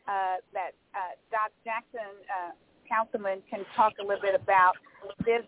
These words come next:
of the bills and the election part that we were talking about today. Now, we know that on the, on the heels of Washington, D C, and all of that,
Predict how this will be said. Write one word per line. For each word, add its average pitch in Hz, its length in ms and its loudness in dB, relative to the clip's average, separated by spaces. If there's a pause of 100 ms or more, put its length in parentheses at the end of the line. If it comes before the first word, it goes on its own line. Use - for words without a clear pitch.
of 202 200 0
the 196 100 2 (100)
bills 233 420 4 (120)
and 196 260 -10
the 196 180 -6
election 226 580 0
part 208 340 2
that 190 160 -4
we 208 120 -10
were 202 100 -12
talking 208 400 -6
about 185 280 -4
today. 214 380 -6
Now, 180 140 -4
we 202 60 -14 (180)
know 202 260 2 (640)
that 180 400 8
on 196 240 -2
the, 190 240 -6
on 185 220 -4
the 180 80 -2 (320)
heels 226 360 2 (120)
of 175 240 2 (340)
Washington, 233 580 2
D 453 200 -10 (120)
C, 427 300 2
and 180 120 -6
all 190 300 4
of 214 140 4
that, 202 280 4